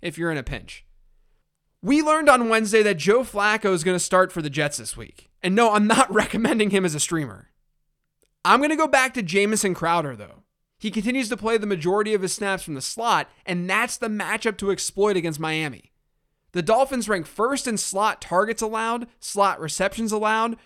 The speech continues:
percentage of targets that go to that area of the field, slot yards allowed. They've been the team in football this year that's been worst against the slot. So Crowder could benefit big time from this matchup.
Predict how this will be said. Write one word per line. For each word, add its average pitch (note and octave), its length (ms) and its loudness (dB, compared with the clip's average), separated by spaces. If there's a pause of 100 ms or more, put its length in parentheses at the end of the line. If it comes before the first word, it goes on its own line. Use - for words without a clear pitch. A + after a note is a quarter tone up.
percentage G#3+ 400 -2
of F3 80 -2
targets G#3+ 360 2
that F3+ 80 -2
go F#3+ 120 0
to F3+ 80 0
that F3 160 0
area E3+ 200 0
of B2 80 -6
the B2+ 80 -12
field, A3 480 2 (160)
slot F3 540 0
yards F#3+ 340 2
allowed. A3 480 0 (280)
They've A#3 300 2
been A#3+ 340 0
the A#3 240 -4
team A#3+ 320 -4
in G#3 80 0
football G#3+ 400 4
this D#3 220 -4
year D3 340 -4 (120)
that's G3+ 140 0
been G3 240 0
worst G3+ 280 0
against F#3 240 -2
the D3+ 80 -6
slot. - 440 -8 (920)
So F#3+ 140 0
Crowder C4 380 2
could A3+ 180 0
benefit G3 460 0
big F#3 240 0
time C#3+ 360 -4
from E3 240 -6
this D3+ 160 -6
matchup. - 480 -10